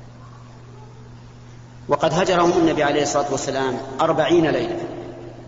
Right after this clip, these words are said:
لا يكلمهم، وقال للناس: "لا تكلمونهم"،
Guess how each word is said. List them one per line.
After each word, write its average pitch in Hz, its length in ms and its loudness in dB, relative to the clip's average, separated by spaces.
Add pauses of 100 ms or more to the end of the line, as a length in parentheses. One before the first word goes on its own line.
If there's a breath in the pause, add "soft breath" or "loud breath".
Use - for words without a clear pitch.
(340)
لا 147 120 2
يكلمهم، 143 600 -2 (840)
وقال 151 300 2
للناس: 147 380 2
"لا 143 160 0
تكلمونهم"، 135 720 -2